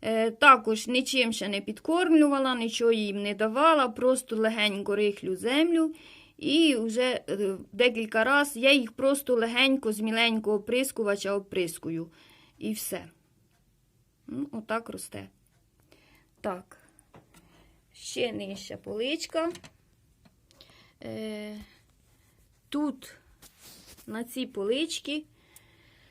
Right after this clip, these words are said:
е, гібіскус сирійський. Отак уже себе почуває. Також висівався тринадцятого лютого.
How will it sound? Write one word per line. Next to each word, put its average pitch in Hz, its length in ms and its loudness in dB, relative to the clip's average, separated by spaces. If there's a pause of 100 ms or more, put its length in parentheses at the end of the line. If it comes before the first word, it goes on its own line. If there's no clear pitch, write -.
(460)
е, 247 40 -10 (400)
гібіскус 262 920 4
сирійський. 320 920 -4 (1040)
Отак 285 480 -4
уже 285 220 -2
себе 277 300 -4
почуває. 269 840 -2 (3000)
Також 254 400 -4
висівався 220 600 -6
тринадцятого 202 800 -8
лютого. 269 600 -2